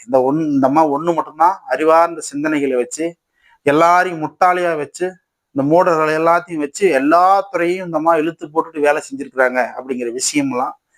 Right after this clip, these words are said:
இன்னைக்கு தெரிய வருது. மொத்தத்துல அதிமுகவுக்கு விஷ ஊசி, கட்சிக்கு விஷ ஊசி போடுற வேலையை எடப்பாடி பழனிசாமி மிக சிறப்பா செஞ்சிட்டு இருக்கிறார்.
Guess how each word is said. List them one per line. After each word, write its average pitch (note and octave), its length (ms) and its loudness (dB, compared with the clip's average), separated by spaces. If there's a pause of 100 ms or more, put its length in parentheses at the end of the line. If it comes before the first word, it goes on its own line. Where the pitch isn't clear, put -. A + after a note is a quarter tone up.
(140)
இன்னைக்கு A2+ 440 -6 (1080)
தெரிய C#3+ 300 2
வருது. - 380 -6 (1800)
மொத்தத்துல D#3+ 440 0 (760)
அதிமுகவுக்கு C#3+ 1080 -2 (340)
விஷ C#3 380 0
ஊசி, D#3+ 420 -6 (400)
கட்சிக்கு C#3+ 520 -6
விஷ B2+ 260 0
ஊசி D3+ 260 -2
போடுற B2 540 0 (580)
வேலையை C3 500 0 (680)
எடப்பாடி C#3+ 380 -2
பழனிசாமி C3 640 -6
மிக B2+ 280 0 (100)
சிறப்பா D#3+ 440 -2
செஞ்சிட்டு B2+ 320 -10
இருக்கிறார். G#2 340 -14